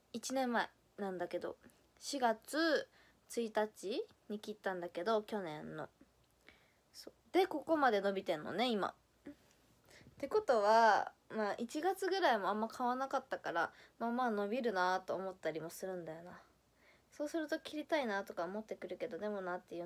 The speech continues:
悩んでるんだよね。でも絶対後悔するよね、みたいな。うーん。そう。絶対後悔する。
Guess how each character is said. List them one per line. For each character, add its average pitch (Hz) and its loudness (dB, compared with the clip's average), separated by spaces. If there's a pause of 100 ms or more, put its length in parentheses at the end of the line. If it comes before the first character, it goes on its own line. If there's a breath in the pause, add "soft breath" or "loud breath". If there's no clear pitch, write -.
(120)
悩 190 -6
ん 185 -8
で 170 -6
る 170 -10
ん 165 -14
だ - -14
よ - -14
ね。 - -16 (240 loud breath)
で 240 -2
も 226 -2
絶 320 0
対 659 8 (260)
後 427 10
悔 - 0
す 311 -4
る 285 2
よ 233 6
ね、 196 0
み 185 -4
た 156 -4
い 165 -8
な。 - -10
う - -10
ー 185 -4
ん。 208 -16 (1040 soft breath)
そ - -12
う。 - -14 (2000 loud breath)
絶 - -20 (100)
対 440 -8
後 415 0
悔 220 2
す - -8
る。 165 -8